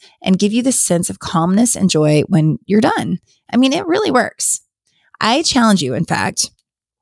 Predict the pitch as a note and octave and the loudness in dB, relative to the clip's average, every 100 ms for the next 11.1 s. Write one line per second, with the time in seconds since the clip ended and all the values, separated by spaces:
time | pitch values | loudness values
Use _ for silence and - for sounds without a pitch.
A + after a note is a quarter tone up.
0 | _ - - G3 E3+ F3 G#3+ C4 C#4 G#3 | _ -10 -2 0 2 4 4 2 2 2
1 | - F3+ - F#3 - - F3 E3 - A#3 | 0 -4 -2 -2 0 -2 -2 -2 2 2
2 | G#4 C4 A#3 D#3+ D2+ D3 G#3+ _ _ _ | 2 2 2 0 -2 -2 -2 _ _ _
3 | _ - A3 A#3 A#3+ - E4 E4+ A#3 A3 | _ 0 2 2 2 2 4 2 0 0
4 | G#3+ A3+ G3+ F#3 G3+ G#3+ G#3+ F#3 F3+ E3 | 0 0 0 0 0 0 0 2 2 2
5 | E3+ E3 D#3+ D#3 D3+ C#3+ C3 F2+ - - | 0 0 -2 -2 -2 -2 -2 -2 -2 -4
6 | - _ _ _ _ F#3+ F3+ - D#3+ F3 | -6 _ _ _ _ -2 -2 -2 -2 0
7 | A#3+ A#3+ F3+ D3+ - _ _ _ _ _ | 2 2 2 0 -2 _ _ _ _ _
8 | - - _ _ - _ _ _ _ - | -6 -6 _ _ -20 _ _ _ _ 0
9 | F3 F#3 F#3+ A3 G3+ F#3+ G3+ F#3 E3+ D#3+ | 4 4 4 2 2 2 0 0 0 0
10 | G3+ - - _ _ _ - F3+ F3 E3 | -2 -4 -8 _ _ _ -2 2 2 2